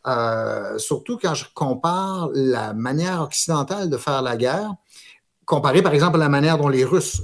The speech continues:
font la guerre, et notamment quand la, ils la font en Ukraine, comment aussi d'autres puissances, euh, que ce soit la, la, la,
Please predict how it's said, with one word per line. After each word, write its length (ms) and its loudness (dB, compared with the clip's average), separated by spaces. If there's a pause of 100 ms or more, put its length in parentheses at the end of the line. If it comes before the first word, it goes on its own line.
font 200 -8
la 160 -4
guerre, 320 -2
et 80 0
notamment 420 -4
quand 160 -10
la, 140 -12 (180)
ils 140 -18
la 100 -6
font 160 -12
en 100 -10
Ukraine, 440 -6 (360)
comment 400 0 (140)
aussi 300 -4
d'autres 540 2
puissances, 680 -4
euh, 240 0 (180)
que 60 -16
ce 140 -6
soit 260 -2
la, 200 -2
la, 260 -12
la, 320 -16